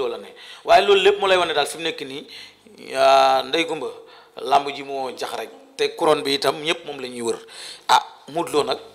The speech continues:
actuellement moom la yàlla dogal ne moo ko yor couronne ba daal nga yeewoo parcelle li ci des nag dañuy yónni yàgg rek ba xam lu mu ñu indil déwén yàlla nañ ko fekk te tal ko ñu xool ba xam ndax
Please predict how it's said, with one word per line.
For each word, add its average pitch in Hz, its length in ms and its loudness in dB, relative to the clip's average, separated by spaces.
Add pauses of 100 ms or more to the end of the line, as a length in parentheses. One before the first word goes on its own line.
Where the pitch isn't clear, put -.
actuellement 139 520 -4 (300)
moom 135 140 -8
la 131 80 0
yàlla 127 220 0
dogal 123 240 -6
ne 127 80 -12
moo 123 180 -8
ko 117 80 -8
yor 113 160 -8
couronne 147 200 -2
ba 131 80 -6
daal 135 200 2
nga 156 80 -4
yeewoo 160 240 0
parcelle 127 340 -2 (320)
li 147 120 -10
ci 170 80 -2
des 160 200 2
nag - 140 -6 (360)
dañuy 147 360 -6
yónni 160 220 -2
yàgg 160 200 6
rek 180 240 0
ba 139 100 0
xam 165 160 0 (220)
lu 143 160 -6
mu 151 80 -2
ñu 160 120 2
indil 160 220 0
déwén 139 180 4
yàlla 143 200 6
nañ 156 60 0
ko 165 80 0
fekk 151 180 2
te 147 80 -4
tal 147 180 2
ko 190 140 -2 (360)
ñu 123 100 -10
xool 127 180 -2
ba 120 120 -6
xam 123 420 -10
ndax 120 240 -6